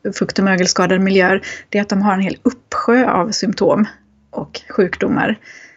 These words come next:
För att man kan få symptom från kroppens alla organ, vilket ju inte är så konstigt om vi ska gå in och prata termer lite längre fram. Eh, så att ju fler symptom du har, desto mer skeptisk blir vården,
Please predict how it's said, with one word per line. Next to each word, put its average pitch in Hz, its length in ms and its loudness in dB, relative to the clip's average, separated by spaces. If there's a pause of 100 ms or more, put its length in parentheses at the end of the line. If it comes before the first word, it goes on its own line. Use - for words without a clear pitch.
(180)
För 214 80 -2
att 208 60 -4
man 214 120 2
kan 185 220 0
få 202 160 -2
symptom 190 400 -2
från 196 120 -4
kroppens 180 440 -6
alla 190 320 0
organ, - 500 2
vilket 202 300 -4
ju 196 40 0
inte 185 180 -4
är 180 40 -2
så - 100 -2
konstigt 196 500 -2
om 196 60 -4
vi 190 80 -4
ska - 240 -6
gå 208 180 -2
in 208 220 -2
och 190 220 -4
prata 180 220 -2
termer 190 360 2
lite 220 180 -4
längre 196 200 -4
fram. 208 220 -2 (1300)
Eh, 190 320 4
så 214 120 0
att 208 120 0
ju 233 60 6
fler 233 360 4
symptom 254 560 0
du 311 60 0
har, 294 320 0 (160)
desto 247 260 -2
mer 208 160 0
skeptisk 185 520 -6
blir 202 140 0
vården, 190 520 4